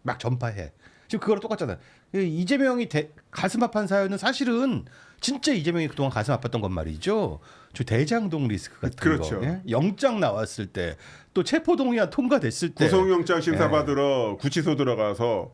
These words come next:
Speaker 2: 항문 검사 받았을 때.
Speaker 1: 그리고 대법원에서 저기 유죄 판결했을 때, 파기환송심 했을 때, 이럴 때 대통령이 가슴 아파한 사연들이 굉장히 많은데, 아, 국정홍보처 그리고 친명 언론들은 그런 가슴 아팠던 사연들 또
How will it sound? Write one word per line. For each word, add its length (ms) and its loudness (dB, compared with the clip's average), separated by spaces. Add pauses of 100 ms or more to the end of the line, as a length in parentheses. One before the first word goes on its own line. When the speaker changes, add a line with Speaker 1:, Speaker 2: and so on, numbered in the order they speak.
(140)
Speaker 2:
항문 360 -2
검사 260 2
받았을 360 -6
때. 200 -4
Speaker 1:
그리고 180 0
대법원에서 720 2
저기 320 0
유죄 180 2
판결했을 640 -2
때, 640 0
파기환송심 640 -2
했을 220 -4
때, 120 -2 (280)
이럴 280 2
때 100 0
대통령이 440 0
가슴 280 -2
아파한 240 2
사연들이 320 0
굉장히 260 0
많은데, 480 0 (240)
아, 80 -2
국정홍보처 1000 0
그리고 220 -2
친명 300 0
언론들은 440 0 (280)
그런 160 6
가슴 340 -2
아팠던 220 -4
사연들 320 -6
또 160 -2